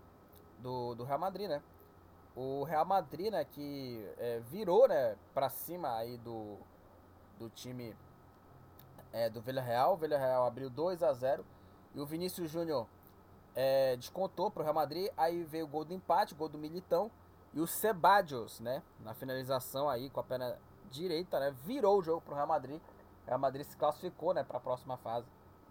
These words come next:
da Copa do Rei. Então aí tivemos aí, né, apenas essa, essa partida aí, né, que teve essa, essa vitória aí do,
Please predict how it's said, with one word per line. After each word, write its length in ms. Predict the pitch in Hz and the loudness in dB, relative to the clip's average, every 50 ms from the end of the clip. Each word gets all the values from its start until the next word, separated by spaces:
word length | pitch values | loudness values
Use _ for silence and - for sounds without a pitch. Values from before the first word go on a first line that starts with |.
| - - - - - - | -20 -20 -20 -20 -20 -6
da 180 | - 131 147 147 | 0 2 2 2
Copa 360 | - - - 135 135 - 135 | 2 0 0 0 2 2 0
do 140 | 139 160 170 | -2 -2 -4
Rei. 260 | 156 131 117 110 104 - - - - - - - - - - - - - - - - - - - - - | -4 -4 -6 -8 -10 -14 -18 -20 -20 -20 -20 -20 -20 -20 -20 -20 -20 -20 -20 -20 -20 -20 -20 -20 -18 -18
Então 320 | 110 110 - 123 117 117 | -16 -10 -6 -4 -4 -2
aí 100 | 117 120 | -4 -4
tivemos 400 | 123 127 127 123 127 123 131 120 | -8 -10 -10 -8 -6 -6 -6 -4
aí, 260 | 123 117 123 131 127 - - - - - - - - - - - - - - - - - - - - - - - - - | -4 -4 -4 -6 -10 -14 -16 -20 -20 -20 -20 -20 -20 -20 -20 -20 -20 -20 -20 -20 -20 -20 -20 -20 -20 -20 -20 -20 -16 -12
né, 160 | 104 113 117 - | -8 -8 -6 -6
apenas 440 | - 110 113 - - 123 123 123 120 | -4 -6 -6 -4 -4 -6 -4 -4 -6
essa, 360 | 127 117 - 131 120 113 104 - - - - - - - - - - - - - - | -6 -6 -6 -4 -4 -4 -6 -10 -14 -20 -20 -20 -20 -20 -20 -20 -20 -20 -20 -18 -14
essa 180 | - 107 - 110 | -10 -6 -6 -4
partida 540 | - - 127 123 - - 151 180 220 202 156 | 0 0 0 0 -2 -4 -4 -2 0 2 4
aí, 180 | 131 131 165 | 4 2 2
né, 280 | 175 170 135 113 113 113 - - - - - - - - - - - - - | 0 0 -2 -2 -2 -6 -12 -20 -20 -20 -20 -20 -20 -20 -20 -20 -20 -20 -18
que 80 | - 113 | -18 -16
teve 300 | - - 120 120 117 123 | -10 -8 -8 -4 -2 -2
essa, 320 | 120 120 - 131 120 120 - | -2 0 0 -2 -2 -2 -2
essa 220 | - - 123 113 | -6 -6 -6 -6
vitória 600 | - 120 - - - 127 127 131 123 113 101 92 - - - - - - - - - - - - - - - - - | -6 -8 -12 -4 0 2 2 4 2 2 -2 -6 -10 -20 -20 -20 -20 -20 -20 -20 -20 -20 -20 -20 -20 -20 -20 -14 -8
aí 240 | - 107 110 120 117 | -4 -4 -4 -4 -4
do, 920 | 113 110 117 123 123 120 120 120 117 113 113 110 110 107 104 104 101 98 95 | -6 -8 -6 -6 -4 -4 -4 -4 -4 -4 -4 -4 -4 -6 -8 -8 -10 -12 -12